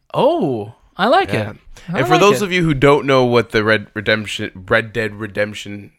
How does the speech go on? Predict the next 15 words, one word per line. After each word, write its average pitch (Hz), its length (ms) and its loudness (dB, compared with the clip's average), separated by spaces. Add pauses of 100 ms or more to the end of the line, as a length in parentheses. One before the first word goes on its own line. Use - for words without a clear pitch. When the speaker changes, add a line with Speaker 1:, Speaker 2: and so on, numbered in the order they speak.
Speaker 2:
um, 95 440 -6 (260)
storyline 113 540 -2
is 104 180 -6
and 101 80 -10
or 92 120 -6
the 98 80 -10
synopsis, 101 760 -6 (480)
so 107 520 -2 (140)
this 107 360 -4
is - 0 -
a 107 40 -6
s-, - 680 -6
small 127 300 0
little 101 160 -4
synopsis. 92 640 -8